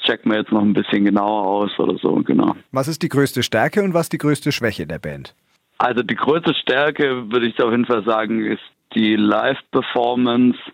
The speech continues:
Speaker 1: Das durfte ich schon ein paar mit, ein paar Mal miterleben und das ist halt einfach ein krasses Fest,
Speaker 2: Mhm.
Speaker 1: wenn die, wenn die live performen. Und was war die andere Frage?
Speaker 2: Das war die Frage nach der Schwäche.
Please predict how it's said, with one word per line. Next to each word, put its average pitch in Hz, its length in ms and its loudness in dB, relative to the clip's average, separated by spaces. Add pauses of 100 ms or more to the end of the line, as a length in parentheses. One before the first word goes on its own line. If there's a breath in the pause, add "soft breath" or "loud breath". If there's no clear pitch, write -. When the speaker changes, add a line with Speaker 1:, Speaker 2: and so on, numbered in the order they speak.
(260 loud breath)
Speaker 1:
Das - 180 -18
durfte 107 280 -2
ich 107 60 0
schon 104 180 2
ein 98 40 0
paar 104 160 0
mit, 107 240 2
ein 110 320 2
paar 110 180 -2
Mal 104 140 0
miterleben 104 640 2
und 101 340 2 (680 loud breath)
das 107 220 0
ist 98 100 -6
halt 104 200 2
einfach 98 260 -2
ein 98 120 -2
krasses 107 440 -2 (320)
Fest, 123 180 -2 (960)
Speaker 2:
Mhm. 123 260 -14 (340)
Speaker 1:
wenn 101 240 2
die, 95 120 0
wenn 95 360 2
die 95 100 2
live 95 320 0
performen. 95 460 -2 (540 loud breath)
Und 117 140 4
was 117 200 0
war 151 100 2
die 147 100 2
andere 143 240 0
Frage? 139 400 4 (420)
Speaker 2:
Das 120 200 0
war 170 140 2
die 196 100 -4
Frage 190 320 2
nach 196 160 0
der 196 160 2
Schwäche. - 460 -4